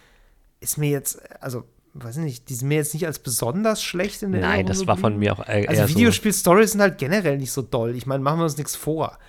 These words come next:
Speaker 2: Ja.
Speaker 1: Es ist, also,
Speaker 2: Oft,
Speaker 1: ne, ich,
Speaker 2: oft, ja.
Speaker 1: also sehr oft, äh,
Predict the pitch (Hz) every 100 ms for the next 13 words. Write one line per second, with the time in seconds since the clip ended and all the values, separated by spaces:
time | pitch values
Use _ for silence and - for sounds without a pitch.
0 | - 95 92 95 113 185 - - - 160
1 | 175 160 190 277 302 - - 110 - -
2 | 98 98 113 165 160 160 _ _ _ _
3 | - 139 190 214 151 143 - - - -
4 | - 160